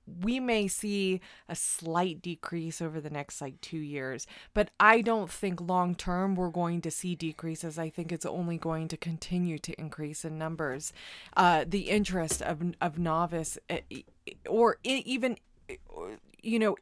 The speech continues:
inexperienced people continuing in the outdoors, and, and, and that will lead,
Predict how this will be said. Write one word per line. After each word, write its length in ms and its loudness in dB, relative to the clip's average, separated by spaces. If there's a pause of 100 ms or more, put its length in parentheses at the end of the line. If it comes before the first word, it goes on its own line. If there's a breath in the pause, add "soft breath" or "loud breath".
inexperienced 800 2
people 340 -2
continuing 760 2
in 120 -2
the 100 -2
outdoors, 600 2
and, 220 0 (360 loud breath)
and, 300 2
and 160 8
that 200 12
will 300 10
lead, 480 2